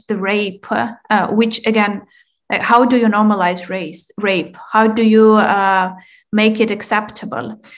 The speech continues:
But again, there was, um, uh, there was, uh, uh, um, an, a conversation leaked, uh, between a Russian soldier and, and his wife, uh,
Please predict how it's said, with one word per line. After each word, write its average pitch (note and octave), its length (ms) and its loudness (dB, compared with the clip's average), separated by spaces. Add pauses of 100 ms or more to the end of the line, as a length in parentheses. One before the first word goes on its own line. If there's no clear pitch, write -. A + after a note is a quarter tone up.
(120)
But - 160 -2
again, B3 420 4
there A3 120 4
was, B3+ 300 2
um, A3 340 0
uh, G#3+ 240 -2
there A3+ 100 0
was, B3+ 280 -2
uh, G#3+ 640 -4 (160)
uh, - 40 -12
um, G3 560 -6
an, G#3+ 360 6
a G3+ 240 -2
conversation A#3 840 0
leaked, A3+ 380 -4
uh, C4+ 160 -4 (420)
between A3+ 380 0
a A3 80 0
Russian A3+ 380 -2
soldier A3 460 -4
and, G#3 140 -8
and F#3+ 480 -6
his G3+ 240 -2
wife, G#3 460 -2
uh, C#4 120 0